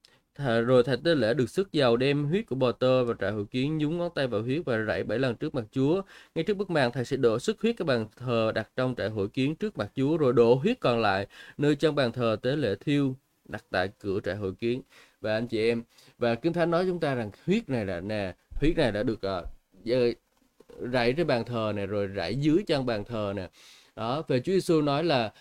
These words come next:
Ngài khi mà lên, Ngài lên trời thì Ngài dùng huyết của Ngài là huyết không tì vết để mà trình dâng lên cho Chúa, Đức Chúa Trời của chúng ta. Cho nên là, mà cái việc mà Chúa Giêsu làm đó là cái việc là, à, đã làm một lần đủ cả rồi.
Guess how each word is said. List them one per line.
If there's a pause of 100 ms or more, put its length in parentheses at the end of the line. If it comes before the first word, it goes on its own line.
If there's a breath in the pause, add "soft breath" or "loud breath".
(160 soft breath)
Ngài
khi
mà
lên,
Ngài
lên
trời
thì
Ngài
dùng
huyết
của
Ngài
là
huyết
không
tì
vết
để
mà (240)
trình
dâng
lên
cho (100)
Chúa,
Đức
Chúa
Trời
của
chúng
ta. (460 loud breath)
Cho
nên
là, (1000 soft breath)
mà (140)
cái
việc
mà
Chúa
Giêsu
làm
đó
là
cái
việc
là, (120)
à,
đã
làm
một
lần
đủ
cả
rồi.